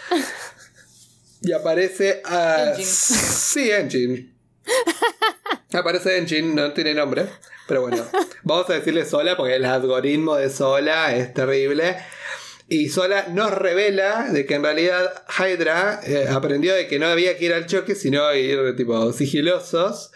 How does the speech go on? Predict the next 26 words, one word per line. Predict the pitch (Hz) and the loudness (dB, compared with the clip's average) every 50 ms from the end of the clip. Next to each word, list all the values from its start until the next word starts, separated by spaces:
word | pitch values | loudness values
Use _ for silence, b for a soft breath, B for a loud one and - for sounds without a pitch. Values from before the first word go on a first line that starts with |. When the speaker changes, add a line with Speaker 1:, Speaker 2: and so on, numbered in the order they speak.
| B B B B | B B B B
Speaker 1:
Ujú. | 214 202 202 202 202 190 - 214 | -18 -18 -16 -14 -14 -6 -2 -2
Speaker 2:
Y | 175 180 175 | 0 0 0
se | - 196 | 0 0
infiltraron | 185 185 185 190 185 170 165 165 185 170 175 180 180 190 185 190 196 190 190 - | 0 0 0 0 -2 -2 -2 -2 0 0 2 2 2 2 2 0 0 -2 -2 -2
Speaker 1:
No | 175 | 0
Speaker 2:
de | 170 165 160 | 0 0 0
Speaker 1:
sé. | 151 | 0
Speaker 2:
shield | 156 - - 151 151 156 156 165 | 0 0 2 2 0 0 2 0
desde | 165 160 151 147 | 2 2 2 0
un | 147 | 0
principio, | 147 160 151 151 151 - 170 156 - - 165 165 170 185 196 - - - - | 0 0 -2 -2 -2 -2 -4 -4 -2 0 0 0 2 0 0 -2 -4 -6 -6
eh, | - 123 120 117 117 113 113 | -4 -2 -2 -2 -2 -2 -2
obviamente | 143 147 143 143 139 139 143 139 151 151 160 165 165 | 0 0 0 0 0 0 0 0 0 0 2 0 0
guiando | 135 135 139 139 139 139 139 147 151 | -2 -2 0 0 0 0 0 -2 -2
sus | 147 - 135 | -2 -2 -4
planes, | - - 147 143 139 139 143 147 165 170 165 - - - - | -4 -2 0 0 0 2 2 0 0 0 -2 -6 -10 -8 -6
a-, | - - 127 120 123 123 123 127 131 | -4 -2 0 0 0 0 0 0 -2
acordes | 127 131 139 135 131 135 139 143 147 143 - | -2 0 0 0 2 2 0 0 -2 -2 -4
a | 123 | -6
su, | 120 - - 120 123 123 | -4 -2 -2 -2 -2 -2
a | 120 - | -4 -2
su | - 127 | -2 0
voluntad | 120 120 120 123 123 123 127 131 135 151 151 143 127 131 143 147 | 0 2 2 0 0 0 0 0 0 0 0 0 2 2 2 2
de | 135 127 | 2 2
alguna | 123 123 131 139 139 | 2 2 2 2 2
manera. | 143 156 156 165 160 160 165 175 185 202 - | 0 2 2 2 2 2 2 2 0 -2 -4